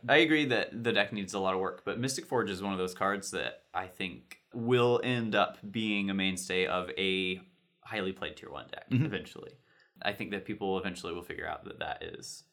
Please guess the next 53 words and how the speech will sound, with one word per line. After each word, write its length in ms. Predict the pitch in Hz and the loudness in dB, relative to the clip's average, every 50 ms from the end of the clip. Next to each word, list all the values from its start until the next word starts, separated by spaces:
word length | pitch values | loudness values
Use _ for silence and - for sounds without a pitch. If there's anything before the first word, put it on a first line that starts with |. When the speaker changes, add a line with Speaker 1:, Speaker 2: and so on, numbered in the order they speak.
| _ _ _ - | _ _ _ -16
Speaker 1:
um, 340 | 98 - - - - - - - _ - | -14 -12 -12 -14 -14 -16 -20 -20 _ -10
you 80 | - 104 | -6 -4
know, 100 | 98 92 | -4 -2
where 80 | 92 | -2
you 80 | 90 87 | -2 -2
wanna 140 | 87 92 92 | -2 -4 -4
be. 140 | 90 92 - | -2 0 4
I 60 | - 123 | 6 6
don't 140 | 139 139 135 | 6 6 6
know 240 | 127 123 120 123 120 | 6 8 8 8 6
if 120 | 113 - | 4 2
the 60 | - | -2
shell 320 | 107 - 107 101 95 95 95 | -4 0 2 2 4 4 2
is 180 | 92 92 - | 0 -2 -4
just 220 | - 98 92 - 90 | -6 -6 -6 -6 -4
Urza, 320 | 95 95 92 104 117 127 - - _ _ _ _ _ _ - - | -4 -2 0 -2 -2 -2 -6 -14 _ _ _ _ _ _ -10 -4
or 240 | - 98 95 92 92 | -2 0 2 2 0
if 100 | 92 92 | -2 -4
it's 160 | 87 85 - | -8 -8 -8
something 300 | - 85 87 92 92 87 | -8 -8 -6 -6 -6 -4
else 440 | 87 90 90 90 - - - - - _ - | -4 -4 -4 -4 -6 -8 -8 -10 -12 _ -10
Speaker 2:
Right. 220 | - 95 92 95 - - - - | -6 -6 -6 -6 -8 -12 -16 -10
Speaker 1:
more, 440 | - 110 101 98 98 98 98 98 95 | -6 -4 -2 0 2 2 2 2 2
like, 200 | 92 90 85 - | 2 0 -4 -4
combo 260 | - 95 92 90 92 90 | -4 -4 -4 -2 -2 -4
oriented. 600 | 92 92 90 90 90 87 87 - 87 82 - - _ - | -2 -4 -4 -4 -6 -8 -8 -8 -8 -10 -10 -12 _ 0
Speaker 2:
Well, 160 | 160 160 170 | 4 4 4
the 100 | - - | 4 4
Speaker 1:
Um, 60 | 180 | 0
Speaker 2:
thing 180 | 143 190 196 202 | 2 2 2 2
is, 140 | 220 208 160 156 | 2 2 4 6
like, 280 | 143 123 117 - - _ _ _ _ _ _ _ _ _ | 6 6 6 2 -2 _ _ _ _ _ _ _ _ _
the 120 | - 131 127 | -2 -2 0
cost 540 | - - - 135 143 160 - - - - - - | 2 6 8 8 8 8 8 4 0 -2 -2 2
to 120 | - 147 127 | 4 4 4
play 320 | - - 110 104 101 98 | 4 2 2 2 4 4
it 220 | 98 101 - - - - | 2 2 0 -4 -8 -4
is 440 | 104 104 101 101 98 95 98 98 | 0 2 2 2 2 0 -2 -2
mostly, 760 | 110 104 104 104 104 101 - 101 101 101 101 98 98 95 - - _ _ _ - | 0 0 0 2 0 0 0 0 0 0 0 0 -2 -4 -8 -14 _ _ _ -2
like, 180 | - 120 110 - | 0 2 2 4
the 60 | 151 | 8
co-, 160 | - 208 - - | 6 8 8 8
it, 160 | 185 175 175 | 8 8 8
it 80 | 175 - | 8 10
is 320 | 175 190 196 196 196 175 | 12 12 12 12 12 12
expensive. 420 | - - - 151 120 95 95 87 | 10 4 4 4 4 4 0 -4
It's 120 | 87 92 107 | -2 -2 -2
a 40 | 110 | 0
four 220 | 101 131 143 151 | 2 4 4 4
mana 200 | 151 151 156 151 | 6 6 6 6
artifact 460 | - 117 113 110 107 - 104 101 101 | 8 6 6 6 6 4 2 2 2
that 180 | - 107 98 - | 0 -2 -2 0
doesn't 380 | - 92 95 101 98 - - | 0 -2 0 -2 -4 -6 -8